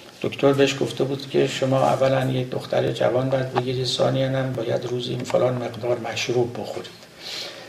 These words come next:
و ایشان اومده بود و میگفتش که نه، من نمی‌تونم چنین غلطی بکنم. حالا ملاحظه بکنید، اه،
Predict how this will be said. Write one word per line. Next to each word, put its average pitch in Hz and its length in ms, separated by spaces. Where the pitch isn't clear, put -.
و 127 340
ایشان 139 320
اومده 127 340
بود 143 220
و 143 260
میگفتش 123 540
که 131 160
نه، 123 220
من 117 260
نمی‌تونم 123 540
چنین 110 360
غلطی 110 400
بکنم. - 280
حالا - 160
ملاحظه 160 400
بکنید، 175 460
اه، 131 320